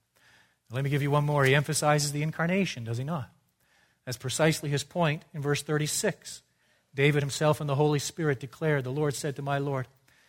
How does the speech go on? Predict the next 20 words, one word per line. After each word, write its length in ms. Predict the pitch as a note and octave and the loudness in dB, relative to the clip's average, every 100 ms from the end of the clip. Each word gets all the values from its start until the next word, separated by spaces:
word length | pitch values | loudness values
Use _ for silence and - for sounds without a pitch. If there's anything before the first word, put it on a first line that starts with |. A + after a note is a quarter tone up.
| _ _ - | _ _ -6
'Sit 260 | - D#3+ | 2 2
at 80 | D#3+ | 2
my 120 | D3 | 2
right 220 | C3+ C3+ | 2 0
hand 300 | B2 B2+ A2+ _ _ _ _ _ - | -2 -6 -8 _ _ _ _ _ -14
until 240 | A#2+ D3 | -4 2
I 60 | C3+ | 2
put 220 | - C#3 | 0 -4
your 160 | C3+ B2+ | -2 -4
enemies 360 | B2+ A2+ A2 | -4 -4 -6
under 400 | A#2+ A#2+ A2 G2+ G2+ | -4 -4 -4 -8 -8
your 400 | A2+ A2 F#2+ E2 _ | -8 -8 -10 -16 _
feet.'" 380 | - A#2 F2+ F2 | -14 -12 -12 -6
Jesus 380 | D3+ D3+ A#2+ C#3+ | -4 -2 -4 -6
is 100 | A#2 | -6
a 80 | |
theologian. 640 | G#2+ C3 A2+ A2 F2+ A2+ A2+ _ _ _ _ _ _ _ _ _ _ _ _ _ - | -8 -8 -6 -8 -12 -20 -20 _ _ _ _ _ _ _ _ _ _ _ _ _ -6
Jesus 340 | C#3+ F3 C#3+ A#2+ | 2 4 4 0
teaches 540 | F3 D#3+ - A2 - - - | 0 -2 -2 -8 -10 -18 -6
doctrine. 520 | B2+ A#2+ - - | 0 0 0 -14